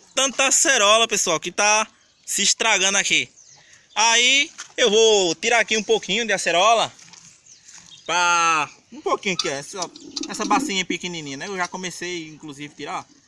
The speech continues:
essa bacinha pequenininha. Vou tirar aqui um pouquinho de acerola pra levar pra mim tomar um suquinho, né? Porque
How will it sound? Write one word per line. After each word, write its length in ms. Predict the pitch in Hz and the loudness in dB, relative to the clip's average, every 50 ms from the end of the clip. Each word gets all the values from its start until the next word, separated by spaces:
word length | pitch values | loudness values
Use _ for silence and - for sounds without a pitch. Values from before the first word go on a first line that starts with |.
| - - _ _ - - _ - - - | -20 -20 _ _ -20 -20 _ -20 -18 -16
essa 120 | - 196 | -12 -6
bacinha 320 | 180 185 180 - 185 175 160 | -4 -4 -4 -4 -4 -6 -6
pequenininha. 600 | - 160 - 170 165 156 160 180 226 254 220 175 - - _ _ _ _ | -8 -10 -10 -10 -10 -8 -8 -8 -8 -8 -8 -10 -12 -16 _ _ _ _
Vou 220 | - - - 190 | -20 -20 -18 -18
tirar 220 | - - 196 196 196 | -12 -8 -6 -6 -6
aqui 120 | 180 208 | -6 -6
um 60 | 208 | -8
pouquinho 300 | 190 208 190 - 202 190 | -8 -8 -8 -8 -8 -10
de 60 | 185 190 | -8 -8
acerola 560 | 180 - 214 202 208 214 226 247 254 262 262 | -8 -8 -6 -6 -4 -2 -2 -2 -4 -6 -6
pra 400 | 262 277 254 269 277 - - 392 _ _ _ _ _ _ _ _ | -6 -4 -2 -2 -2 -4 -6 -8 _ _ _ _ _ _ _ _
levar 340 | 349 302 254 190 190 208 220 | -12 -10 -6 -2 -2 -2 -2
pra 100 | 247 247 | -4 -8
mim 80 | 247 226 | -10 -8
tomar 200 | - 240 254 254 | -6 -4 -4 -2
um 60 | 233 | -2
suquinho, 420 | - - - - - - - - | -4 -4 -6 -6 -6 -8 -8 -8
né? 120 | - - - - - - - - - _ _ | -10 -12 -14 -16 -20 -20 -20 -20 -20 _ _
Porque 540 | - - 151 156 156 147 143 135 127 127 | -16 -12 -10 -8 -8 -8 -8 -8 -10 -12